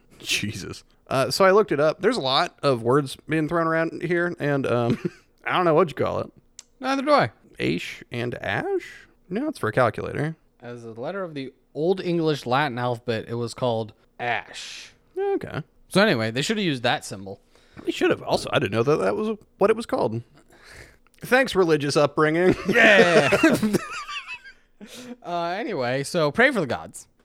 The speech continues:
Speaker 1: Oh, yeah, Pray for the Gods.
Speaker 2: It's a game.
Speaker 1: Is it?
Speaker 2: Yes. Uh, <laughs> so it, how do I approach this story?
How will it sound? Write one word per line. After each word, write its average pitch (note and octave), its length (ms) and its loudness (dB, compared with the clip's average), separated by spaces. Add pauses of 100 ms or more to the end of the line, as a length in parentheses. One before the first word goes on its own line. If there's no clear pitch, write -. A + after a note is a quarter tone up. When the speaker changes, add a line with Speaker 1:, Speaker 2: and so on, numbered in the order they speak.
Speaker 1:
Oh, C#4 100 4
yeah, B3+ 220 6
Pray F#3+ 220 6
for D#3+ 100 0
the B2 80 2
Gods. G#2 360 4 (680)
Speaker 2:
It's C3+ 100 -10
a - 20 -8
game. D3 200 0 (260)
Speaker 1:
Is D3 180 0
it? D3+ 200 -2 (380)
Speaker 2:
Yes. C3 240 -6 (220)
Uh, F#3+ 760 8 (440)
<laughs> - 400 -20
so G#3 380 2
it, - 680 -4 (1300)
how D#3 280 0
do E3+ 160 4
I C#3+ 120 6
approach B2 420 -2
this G2+ 120 -10
story? - 340 -12